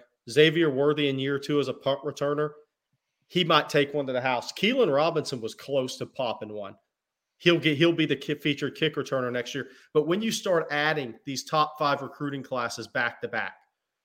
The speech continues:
you see it in special teams because those freshman kids are so fast and talented. And then I look at the offensive line.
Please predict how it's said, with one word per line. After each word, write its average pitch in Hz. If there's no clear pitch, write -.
you 139
see 190
it 131
in 120
special 135
teams 127
because 123
those 120
freshman 131
kids 127
are 117
so 135
fast 127
and 110
talented. 104
And 135
then 160
I 160
look 160
at 151
the 143
offensive 135
line. 120